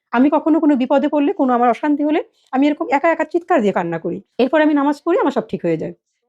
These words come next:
সব আমি ঠিক হয়ে যায়, আমার স্বাভাবিক হয়ে যায়, আলহামদুলিল্লাহ। এরকম করবেন, কারণ মনকে তো হালকা করতে হবে। হালকা করেন, কোনো কিছু বলে সান্ত্বনা দেওয়ার মতন কোনো ভাষা নাই।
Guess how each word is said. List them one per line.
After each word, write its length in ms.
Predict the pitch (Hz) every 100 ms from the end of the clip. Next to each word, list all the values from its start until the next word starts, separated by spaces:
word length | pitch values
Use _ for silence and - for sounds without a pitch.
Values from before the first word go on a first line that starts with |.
| _ _ -
সব 120 | 403
আমি 120 | 233 185
ঠিক 120 | 190
হয়ে 100 | 175
যায়, 80 | 170
আমার 80 | 170
স্বাভাবিক 280 | 180 185 185
হয়ে 120 | 180
যায়, 80 | - _
আলহামদুলিল্লাহ। 500 | - 185 175 196 202 233
এরকম 200 | 311 233
করবেন, 240 | 185 175 185 - -
কারণ 120 | 311
মনকে 240 | 254 285 339
তো 80 | 349
হালকা 300 | 277 294 320
করতে 240 | - 208
হবে। 240 | 185 180 208 _
হালকা 280 | _ 285 285
করেন, 260 | 254 165 170 - _ _ _ -
কোনো 120 | 311
কিছু 160 | 349 359
বলে 120 | 320
সান্ত্বনা 380 | 330 240 233 294
দেওয়ার 200 | 294 294
মতন 180 | 285 294
কোনো 140 | 285 285
ভাষা 280 | 269 277 269
নাই। 220 | 160